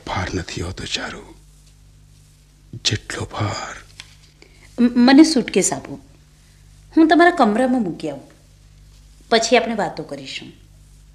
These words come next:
Speaker 1: ચારુ.
Speaker 2: શું કહેવું છે? આમ અટકી અટકીને બોલવાની તમારી ટેવ.
Speaker 1: અટકી તો તમે પણ ગયા.
Speaker 2: લ-, લાવો સુટકેસ, હું અંદર મૂકી આવું.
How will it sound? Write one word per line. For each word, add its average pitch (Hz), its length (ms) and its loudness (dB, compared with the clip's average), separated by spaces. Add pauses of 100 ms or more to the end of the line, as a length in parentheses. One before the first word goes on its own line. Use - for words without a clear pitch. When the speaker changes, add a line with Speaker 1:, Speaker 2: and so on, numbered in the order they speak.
(380)
Speaker 1:
ચારુ. 104 500 -6 (1200)
Speaker 2:
શું 349 300 -2
કહેવું 160 400 -4
છે? - 280 -8 (1600)
આમ 208 240 8
અટકી 214 380 0
અટકીને 214 380 0
બોલવાની 208 460 0
તમારી 202 400 2
ટેવ. 214 480 -2 (1400)
Speaker 1:
અટકી 113 300 -2
તો 160 120 -4
તમે 160 260 4
પણ 160 200 2
ગયા. 87 320 -8 (640)
Speaker 2:
લ-, 220 180 2
લાવો 220 320 8
સુટકેસ, - 580 -2 (800)
હું 254 120 10
અંદર 202 240 4
મૂકી 143 280 -6
આવું. 127 140 -14